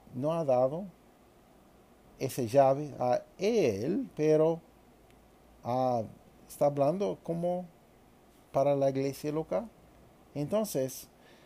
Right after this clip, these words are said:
lo que está diciendo es que una iglesia local tiene autoridad para operar, para hacer cosas, eh, en, en el Señor. Vamos a ver algunos, ah, ejemplos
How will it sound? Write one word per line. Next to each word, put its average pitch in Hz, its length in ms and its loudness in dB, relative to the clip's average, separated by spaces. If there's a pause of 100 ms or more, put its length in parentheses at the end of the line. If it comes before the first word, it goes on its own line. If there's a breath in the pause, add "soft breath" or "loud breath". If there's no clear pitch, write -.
(180 loud breath)
lo 156 120 0
que 196 140 -2
está 175 240 2
diciendo 160 680 0
es 123 220 -4
que 110 480 0 (720 soft breath)
una 147 160 -2
iglesia 147 400 -2
local 165 340 -2
tiene 151 300 -4
autoridad 123 720 -4
para 123 340 -2 (560)
operar, 131 680 -2
para 113 180 0 (100)
hacer 175 360 -8
cosas, - 580 -6 (640 soft breath)
eh, 107 560 -8 (240)
en, - 60 -10
en 113 140 -4
el 110 40 -2
Señor. 147 380 -6 (1700 loud breath)
Vamos 170 260 0
a 165 60 0
ver 151 180 6
algunos, 135 560 2
ah, 104 240 0
ejemplos 120 920 -4